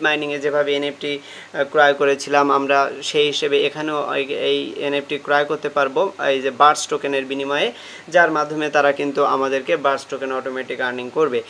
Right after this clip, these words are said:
তো আপনি চাইলে এখান থেকে এনএফটিগুলো বাই করে নিতে পারেন।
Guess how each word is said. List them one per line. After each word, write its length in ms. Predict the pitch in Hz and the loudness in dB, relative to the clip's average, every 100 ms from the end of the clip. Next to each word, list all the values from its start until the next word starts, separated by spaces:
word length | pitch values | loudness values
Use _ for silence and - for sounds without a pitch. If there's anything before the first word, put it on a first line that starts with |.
| - - | -12 2
তো 60 | 190 | 4
আপনি 240 | 185 180 | 4 2
চাইলে 280 | 175 170 214 | 0 2 2
এখান 220 | 170 165 | 2 -2
থেকে 220 | 151 143 | 0 0
এনএফটিগুলো 500 | 135 131 127 135 160 | 0 -2 -4 -4 -2
বাই 220 | 180 127 120 | 2 0 0
করে 160 | 123 120 | -2 -4
নিতে 260 | 120 - | -6 -8
পারেন। 300 | 117 120 117 | -6 -8 -8